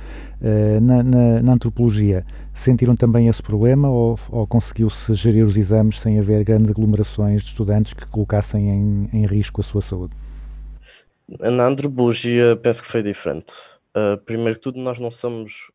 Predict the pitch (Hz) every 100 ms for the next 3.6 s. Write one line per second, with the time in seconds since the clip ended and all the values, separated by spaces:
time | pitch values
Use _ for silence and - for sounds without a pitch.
0 | _ 90 92 95 92 92 92 - 101 -
1 | - 104 98 117 127 117 - - - 95
2 | 92 95 - 98 98 98 98 90 104 117
3 | 113 _ _ 85 82